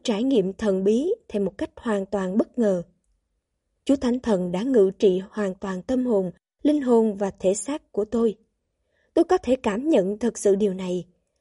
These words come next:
Tôi chạm được điều này. Tình yêu Chúa tràn ngập tâm hồn tôi và tâm trí tôi được chiếu sáng. Buổi tối đó, tôi ý thức rằng Chúa thực sự sống động,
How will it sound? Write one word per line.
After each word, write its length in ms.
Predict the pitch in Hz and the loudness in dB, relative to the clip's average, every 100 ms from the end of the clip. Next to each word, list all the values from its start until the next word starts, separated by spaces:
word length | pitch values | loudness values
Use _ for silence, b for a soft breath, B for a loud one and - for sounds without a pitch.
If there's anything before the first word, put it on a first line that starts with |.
| _ | _
Tôi 140 | - 233 | -2 0
chạm 320 | 233 185 190 | 2 0 2
được 180 | 208 202 | 0 2
điều 160 | 220 | -2
này. 300 | 208 202 185 - _ _ _ _ | 0 -4 -6 -10 _ _ _ _
Tình 160 | - 220 | 4 4
yêu 180 | 247 247 - | 2 0 0
Chúa 260 | 240 277 349 | 0 0 -4
tràn 240 | 269 202 202 | -4 -4 -4
ngập 220 | 190 _ | -4 _
tâm 200 | 254 233 | -4 -2
hồn 200 | 208 185 | -2 -4
tôi 280 | - 233 226 b b b | -2 0 -2 b b b
và 100 | 240 | -2
tâm 300 | 240 254 262 | 0 0 -2
trí 280 | - 254 294 | 0 0 0
tôi 380 | - 240 226 208 | 0 2 2 0
được 240 | 202 202 | -2 0
chiếu 200 | 233 269 | 0 0
sáng. 400 | 339 - 233 330 - _ _ _ _ _ _ _ _ | -2 -6 -6 -6 -12 _ _ _ _ _ _ _ _
Buổi 140 | - 208 | 0 0
tối 280 | 208 233 254 | 2 0 0
đó, 300 | 233 269 330 _ _ _ | -2 -4 -10 _ _ _
tôi 140 | 233 220 | 4 6
ý 140 | 262 | 4
thức 220 | - 330 | -2 -6
rằng 400 | - 214 185 180 170 | -2 -4 -4 -10 -2
Chúa 160 | 233 285 | 0 0
thực 220 | 269 - | -2 -4
sự 280 | - 190 170 | 0 2 2
sống 320 | - 226 320 | -4 -4 -2
động, 280 | 226 175 | -2 -4